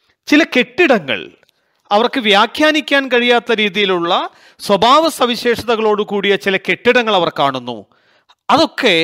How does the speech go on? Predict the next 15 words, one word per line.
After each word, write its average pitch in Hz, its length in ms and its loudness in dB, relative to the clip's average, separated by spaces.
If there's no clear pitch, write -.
മതത്തിൻ്റെ 285 800 0
അടിസ്ഥാനത്തിൽ 247 840 0
വ്യാഖ്യാനിക്കാനാണ് 180 1200 0
ഈ 175 120 0
പുരാവസ്തു 185 640 0
ഗവേഷകർ 143 680 -4
ശ്രമിച്ചത്. 143 640 -8
അങ്ങനെ 285 180 2
ഒട്ടേറെ 381 460 2
കാര്യങ്ങൾ 156 500 0
ഈ 208 120 2
ഹാരപ്പൻ 220 560 0
ജനതയുടെ 190 640 2
മതവിശ്വാസവുമായി 226 1400 2
ബന്ധപ്പെട്ട് 170 680 -2